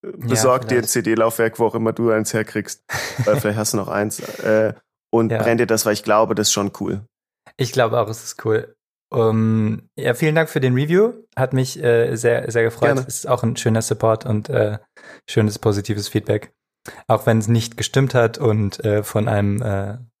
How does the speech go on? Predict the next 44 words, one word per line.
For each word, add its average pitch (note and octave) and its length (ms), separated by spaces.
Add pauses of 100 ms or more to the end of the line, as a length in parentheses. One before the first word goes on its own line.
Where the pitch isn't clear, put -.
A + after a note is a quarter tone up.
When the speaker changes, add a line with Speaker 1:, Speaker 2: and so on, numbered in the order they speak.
(180)
Speaker 1:
Zeitjournalisten A2+ 840
Speaker 2:
viele D3 160
Speaker 1:
war. B2+ 40
Speaker 2:
Sachen C3+ 200
darin B2+ 240
waren A#2+ 140
ja A#2+ 100
schon A#2+ 200
auch G2+ 100
ernst G#2+ 220
ge-, - 80
Speaker 1:
Ja. - 60
Speaker 2:
also, A2+ 160
das G#2+ 260
waren A#2+ 180
schon A#2+ 240
so A#2 380 (540)
ähm, G#2 340 (180)
ich B2 100
find, - 160
entspannt C3 480
und A2+ 160
ehrlich C#3+ 360
trifft C#3 260
tatsächlich G#2 480
dein, G2+ 560
dein G2+ 200
Stil A2 240
sehr G#2+ 120
gut. G#2+ 160
Und G#2+ 100
ich G2+ 140
fand B2+ 200
Speaker 1:
Ja, G#3+ 60
das C4 160
ist - 100
cool. C3 220
Speaker 2:
dieses B2 200 (220)
Speaker 1:
Ja. - 40
Speaker 2:
Skit, - 380 (180)
dieses, B2+ 440
dieses A#2 320
Gedicht-Skit, F#3 800
w-, - 40